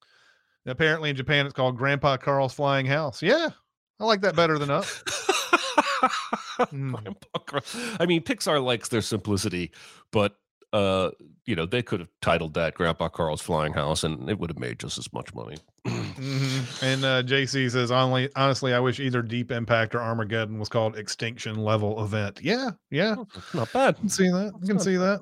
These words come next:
Speaker 2: Or
Speaker 1: Yeah.
Speaker 2: both of them, and that'd be even more confusing.
Speaker 1: Yeah, it would.
Speaker 2: <clears throat> Uh, is it the Extinction Level Event with Tay Leone or the Extinction Level Event with Ben
Speaker 1: <laughs>
Speaker 2: Affleck?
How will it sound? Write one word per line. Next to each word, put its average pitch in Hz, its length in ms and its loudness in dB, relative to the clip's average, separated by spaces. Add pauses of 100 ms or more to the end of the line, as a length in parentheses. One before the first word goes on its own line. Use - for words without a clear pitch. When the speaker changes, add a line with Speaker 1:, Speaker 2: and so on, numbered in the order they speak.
(120)
Speaker 2:
Or 202 200 2
Speaker 1:
Yeah. 180 100 6
Speaker 2:
both 220 140 2
of 117 140 -2
them, 98 260 4
and 104 80 2
that'd 156 120 2
be 104 160 2
even 98 180 2
more 131 200 2
confusing. 90 580 -6 (360)
Speaker 1:
Yeah, 127 380 2
it 127 80 -4
would. 113 240 0 (380)
Speaker 2:
<clears throat> - 60 -20 (340)
Uh, 147 180 2
is 131 160 2
it - 160 -2
the 131 80 2
Extinction 151 480 0
Level 156 220 2
Event 143 280 0
with 110 240 -2
Tay 156 200 2
Leone 170 480 2
or 131 180 2
the 117 100 0
Extinction 143 500 0
Level 131 320 4
Event 135 240 4
with 254 220 2
Ben 135 160 4
Speaker 1:
<laughs> - 20 4
Speaker 2:
Affleck? 127 340 4